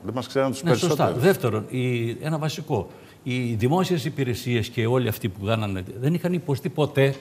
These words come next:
Speaker 2: έλεγχο από, από μέσο ενημέρωσης. Ποτέ μέχρι τότε. Όταν, λοιπόν, τους κακοφάνηκε εκείνη τη στιγμή ότι κάποιος έψαχνε να βρει,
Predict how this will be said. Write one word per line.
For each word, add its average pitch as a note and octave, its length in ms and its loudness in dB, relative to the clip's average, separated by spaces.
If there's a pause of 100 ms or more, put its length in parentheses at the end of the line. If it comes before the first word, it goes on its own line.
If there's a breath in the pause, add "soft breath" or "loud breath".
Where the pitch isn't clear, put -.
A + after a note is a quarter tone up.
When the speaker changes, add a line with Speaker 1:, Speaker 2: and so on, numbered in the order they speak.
(760)
Speaker 2:
έλεγχο E3 500 2
από, E3+ 360 -2
από D3+ 200 -2
μέσο F3+ 260 -2
ενημέρωσης. F3 640 -2 (140)
Ποτέ G3 280 0
μέχρι D#3 220 0
τότε. G#2+ 300 -2 (500 loud breath)
Όταν, F#3 220 -2
λοιπόν, G3 200 -2
τους - 100 -6
κακοφάνηκε F#3 640 0
εκείνη C#3 200 0
τη - 20 0
στιγμή C3 220 0
ότι A#2+ 120 0
κάποιος C#3+ 420 0 (280 loud breath)
έψαχνε D3+ 500 6
να C3+ 120 4
βρει, A#2 300 4